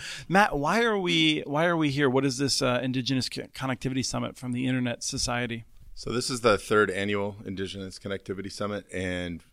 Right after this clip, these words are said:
Speaker 2: it's really an opportunity for Indigenous folks to get together to support the concepts of building networks and, and bringing community networks, uh, together to share opportunity for those who wanna build new community networks, those who wanna solve problems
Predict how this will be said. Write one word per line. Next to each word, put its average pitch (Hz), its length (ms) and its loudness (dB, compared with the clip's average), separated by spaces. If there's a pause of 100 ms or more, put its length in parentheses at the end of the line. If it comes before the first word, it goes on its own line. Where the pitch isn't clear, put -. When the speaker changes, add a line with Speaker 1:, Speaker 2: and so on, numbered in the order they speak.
(500)
Speaker 2:
it's - 460 -2
really 131 280 -2
an 107 100 2
opportunity 98 580 -2
for 92 180 -6
Indigenous 87 520 -6
folks 92 320 -4
to - 100 -10
get 92 140 -4
together 85 480 -4 (320)
to 104 140 -6
support 107 540 -2
the 87 520 -2 (240)
concepts 117 460 4
of 82 100 -4
building 98 320 4
networks 90 400 -2
and, 82 240 -4
and 85 380 -2 (460)
bringing 104 300 2
community 90 540 -2
networks, 82 560 -4 (480)
uh, 80 380 -2 (100)
together 90 440 4
to 85 380 -2
share 92 400 4
opportunity 80 640 -4
for 98 180 -2
those 95 220 4
who 104 80 0
wanna 101 220 4
build 101 260 0
new 98 160 0
community 85 420 -6
networks, 82 400 -8
those 90 220 -2
who 92 80 -4
wanna 90 200 0
solve 90 360 2
problems 90 500 2